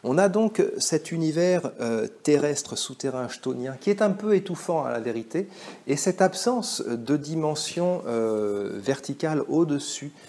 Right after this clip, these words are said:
des hommes, cette absence des dieux, cette absence, euh, du, de, d'un espace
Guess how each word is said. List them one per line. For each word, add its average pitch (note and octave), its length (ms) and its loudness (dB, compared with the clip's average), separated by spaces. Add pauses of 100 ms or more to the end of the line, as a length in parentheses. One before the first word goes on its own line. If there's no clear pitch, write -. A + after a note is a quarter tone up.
(180)
des G#2 680 0
hommes, D#3 260 2
cette C3+ 220 -4
absence C#3+ 420 -2
des B2+ 160 2
dieux, A#2 320 -4
cette - 220 -6
absence, C#3+ 540 -6 (100)
euh, G#2 340 -4 (120)
du, G#2+ 120 -12
de, A#2 180 0
d'un A#2 360 -4
espace F#3+ 600 0